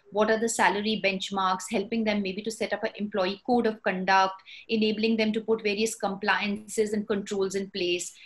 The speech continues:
And later on, they may, you know, kind of want also assistance to set up a performance management system for their employees. So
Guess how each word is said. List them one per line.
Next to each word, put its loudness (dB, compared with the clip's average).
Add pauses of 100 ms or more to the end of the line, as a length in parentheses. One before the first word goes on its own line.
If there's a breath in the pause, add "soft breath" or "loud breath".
(100)
And 6
later 2
on, 4
they 2
may, 2
you -2
know, 2
kind 0
of -2
want -2
also -2
assistance -4
to -6
set -4
up -4
a -6
performance 0
management -2
system -8
for -2
their 2 (280 soft breath)
employees. 0 (160 loud breath)
So -2